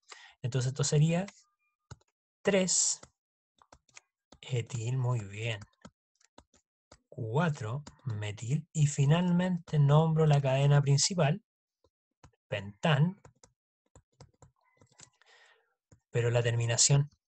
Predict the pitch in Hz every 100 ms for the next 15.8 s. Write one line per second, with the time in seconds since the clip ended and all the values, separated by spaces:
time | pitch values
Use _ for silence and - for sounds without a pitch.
0 | - 139 131 110 104 104 _ _ _ _
1 | - 110 - 113 - 101 104 113 139 135
2 | 117 127 147 _ 139 131 123 113 - -
3 | - - - 131 135 - 147 147 139 123
4 | 127 143 - - - - - - - -
5 | - _ _ 143 139 123 - 120 - -
6 | 120 - - - - - - _ _ _
7 | _ _ _ 196 208 208 - _ _ 143
8 | 143 139 147 170 180 156 - 226 208 190
9 | 185 175 151 170 147 143 147 - 139 -
10 | 139 - 139 - _ 120 107 101 - 110
11 | 110 117 113 110 135 131 - 139 147 156
12 | 139 - 131 131 135 117 107 120 131 -
13 | 123 113 107 110 - 131 135 123 117 117
14 | - - - 127 120 120 - 120 - -
15 | 117 113 107 104 101 - 135 135